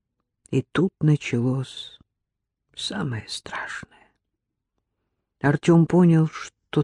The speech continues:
там, в парке, его сознание и восприятие были притуплены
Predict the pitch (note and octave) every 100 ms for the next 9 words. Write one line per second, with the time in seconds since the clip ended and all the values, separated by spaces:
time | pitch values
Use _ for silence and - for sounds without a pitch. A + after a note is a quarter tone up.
0 | _ D#3+ D3 - - F3 F3+ - - A#2
1 | _ _ _ _ _ _ _ - - D#3+
2 | F3 F#3+ F3+ F#3+ F#3+ E3+ D#3+ E3 - E3
3 | E3 - D#3 F3 F#3 G3+ - B2+ B2+ C3
4 | _ _ _ _ D3+ E3 E3+ E3+ - -
5 | D#3+ - D#3+ - D#3+ D#3 D#3